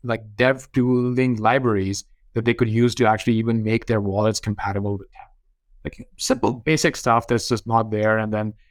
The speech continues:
that's why having a builders community actually helps, because right now, like, within weeks, some of the top wallets that actually integrated Ordinals or Taproot or make it easy for people to do th-, these things on Bitcoin L one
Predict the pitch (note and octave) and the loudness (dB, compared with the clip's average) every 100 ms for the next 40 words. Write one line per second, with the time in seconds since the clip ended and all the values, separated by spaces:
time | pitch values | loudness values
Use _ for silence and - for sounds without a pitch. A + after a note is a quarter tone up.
0 | - - B2 - C#3+ C3+ C3 A#2+ A#2+ A#2+ | -8 -4 -2 2 2 2 0 2 2 2
1 | A2 A2 A2 A#2 A2 - A2+ A2+ A2 A2 | 0 0 2 2 0 -4 -4 -2 0 0
2 | G#2 _ _ - A2+ A#2+ E3+ G3+ F3+ B2+ | -4 _ _ -6 0 2 4 2 2 2
3 | C3 A#2+ - _ B2+ A#2+ C#3+ - C3 D3 | 2 2 -4 _ -2 0 0 0 2 4
4 | C#3 A2 A#2+ D3 A#2 G#2 C3 - - _ | 2 2 2 2 2 -2 -4 -6 -12 _
5 | _ - - C3 C3+ - B2 B2+ A#2 A#2 | _ -6 -2 2 0 2 2 2 2 2
6 | A2+ A2+ A#2 G#2+ A#2 - B2+ A2+ A2+ A2 | 2 0 -2 0 0 2 2 2 0 0
7 | G#2+ A2 G2+ A#2+ G#2+ A2+ G#2+ G2+ G2+ - | 0 0 0 0 2 0 0 -2 -4 -2
8 | A#2 A2 - A2 G#2+ G#2 G2 G#2 G#2 - | 0 0 0 -2 0 -2 -2 -4 -6 -10
9 | - C3 A#2 A2 G#2+ A2 G2+ A2 G#2 _ | -2 0 2 -2 -2 -2 0 -2 -2 _
10 | _ _ - - - A#2+ D#3 C3+ C3 B2+ | _ _ -20 -12 -2 2 2 0 2 0
11 | B2+ C3+ B2 A2 G2+ C3+ - A#2 G#2+ G#2 | 2 0 0 0 0 -2 0 0 0 0
12 | G#2 D#3 C3 G#2+ | 2 2 2 -2